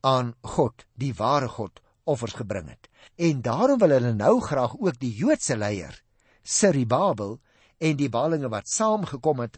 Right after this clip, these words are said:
uit Babel, help om die tempel te herstel.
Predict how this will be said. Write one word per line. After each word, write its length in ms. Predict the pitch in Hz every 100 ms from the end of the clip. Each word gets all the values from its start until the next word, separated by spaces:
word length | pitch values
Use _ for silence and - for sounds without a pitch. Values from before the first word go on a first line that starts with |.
| _
uit 200 | 120 95
Babel, 460 | 98 101 95 98 87 _ _
help 460 | - 98 117 151 - - _ _ _
om 200 | - 131 117
die 120 | 117
tempel 340 | 120 107 107
te 80 | 107
herstel. 600 | 101 95 - 107 - -